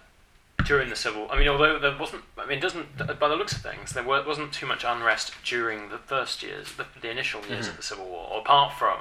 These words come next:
Speaker 1: as you said, the political
Speaker 2: Yeah.
Speaker 1: wranglings of the ma-, of the mayor,
Speaker 2: Yeah, which,
Speaker 1: who
Speaker 2: I, which again weren't, weren't greeted with uni-, say, universal. There
Speaker 1: Yeah,
Speaker 2: weren't, like,
Speaker 1: no, of course.
Speaker 2: people parading down the street saying, "Let's, let's secede as well."
Speaker 1: Yeah.
Speaker 2: Um, it was very much, I think, you know, he was
Speaker 1: Yeah.
Speaker 2: almost out on his own on this.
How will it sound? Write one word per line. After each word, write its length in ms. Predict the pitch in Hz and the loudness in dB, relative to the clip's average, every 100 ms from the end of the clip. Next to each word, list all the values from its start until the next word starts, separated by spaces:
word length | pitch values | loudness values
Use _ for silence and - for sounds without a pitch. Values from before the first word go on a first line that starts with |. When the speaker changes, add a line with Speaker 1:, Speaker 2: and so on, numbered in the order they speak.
| - | -4
Speaker 1:
as 100 | 107 | -10
you 60 | 104 | -8
said, 220 | - - | -8 -8
the 60 | |
political 520 | - - - - - - 64 - - - - - - | -8 -8 -8 -8 -8 -8 -8 -10 -12 -16 -16 -12 -2
Speaker 2:
Yeah. 180 | 101 - | -2 0
Speaker 1:
wranglings 600 | - 120 110 104 98 98 | 2 2 2 -6 -6 -8
of 200 | 104 98 - | -12 -12 -10
the 140 | 104 | -10
ma-, 180 | 104 110 | -8 -6
of 240 | - 107 - | -2 -4 -6
the 60 | |
mayor, 380 | 104 113 104 85 98 | -6 -2 -2 -2 -2
Speaker 2:
Yeah, 140 | 92 - - | -2 -4 -8
which, 140 | 113 110 | -2 2
Speaker 1:
who 60 | |
Speaker 2:
I, 160 | 113 117 | 4 2
which 180 | 117 - | -4 0
again 200 | 110 98 | 0 4
weren't, 240 | 107 104 | 2 4
weren't 200 | 101 98 | 2 2
greeted 280 | 95 - 85 | -2 -8 -10
with 160 | 85 | -10
uni-, 200 | 90 90 - | -12 -12 -8
say, 200 | - 82 | -6 -6
universal. 440 | 90 85 90 - | -8 -6 -6 0
There 100 | 139 127 | 4 6
Speaker 1:
Yeah, 60 | |
Speaker 2:
weren't, 100 | 104 | 6
like, 140 | 92 90 | 4 4
Speaker 1:
no, 80 | |
of 120 | 98 - | 2 -2
course. 120 | - | -2
Speaker 2:
people 220 | - 90 - | 0 -2 -6
parading 400 | - 104 95 87 | -4 2 4 4
down 100 | 82 | 0
the 60 | - | -2
street 220 | - 85 | -4 -4
saying, 200 | - 85 | -2 -2
"Let's, 200 | 85 - | -4 -6
let's 160 | 90 82 | -4 -4
secede 320 | 87 - 82 | -6 -8 -10
as 120 | 85 | -8
well." 300 | 90 87 76 | -2 -2 0
Speaker 1:
Yeah. 300 | 127 - 90 82 | 4 6 6 4
Speaker 2:
Um, 40 | |
it 60 | 82 | -2
was 180 | 87 - | -8 -4
very 220 | 90 87 | 2 2
much, 140 | 82 - | 2 -6
I 40 | |
think, 200 | 85 85 - | -10 -10 -12
you 60 | |
know, 60 | 82 | -12
he 100 | 85 | -10
was 100 | 85 | -2
Speaker 1:
Yeah. 80 | 117 | 0
Speaker 2:
almost 200 | 90 - | 0 0
out 120 | - | -4
on 60 | - | -6
his 100 | 90 | -6
own 160 | 85 | -6
on 100 | 78 | -6
this. 100 | 76 | -8